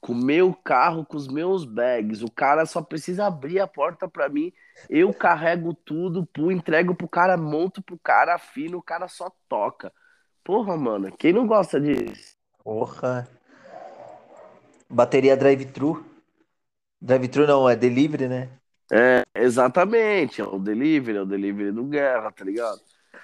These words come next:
Speaker 1: Então, é, só um momentinho.
Speaker 2: <laughs>
Speaker 1: É, né, que, mano, tô falando de bike aqui, começou a galera a me mandar mensagem também. É,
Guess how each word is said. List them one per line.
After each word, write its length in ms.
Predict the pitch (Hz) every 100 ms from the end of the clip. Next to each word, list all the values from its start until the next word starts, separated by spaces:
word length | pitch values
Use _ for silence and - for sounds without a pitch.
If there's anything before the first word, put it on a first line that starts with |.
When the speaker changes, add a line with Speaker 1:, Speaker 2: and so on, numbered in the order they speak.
| - -
Speaker 1:
Então, 1500 | 117 107 120 120 123 127 120 120 113 110 104 101 95 90 92 _ _ _ _ _ _ _ _ _ _ _ _ _ _ -
é, 240 | 90 90
só 200 | - 95
um 20 |
momentinho. 720 | 101 110 110 104 - 95 90 90 _ _ _ _ _ _ _ _ -
Speaker 2:
<laughs> 480 | - 190 - - - - 92
Speaker 1:
É, 520 | 92 95 92 92 80
né, 240 | 113 127 117
que, 140 | 123
mano, 340 | 120 120 113
tô 220 | 98 - 110
falando 360 | 123 123 127
de 120 | 127
bike 340 | 117 113 117 123
aqui, 180 | 117 120
começou 400 | 123 123 120 113
a 40 |
galera 320 | 110 107 98
a 40 | 104
me 120 | 107
mandar 340 | 104 101 95
mensagem 560 | 98 95 - 73 78 90
também. 340 | 90 85 82 - _ - - _ _
É, 1200 | - - 190 190 190 92 90 90 90 90 82 80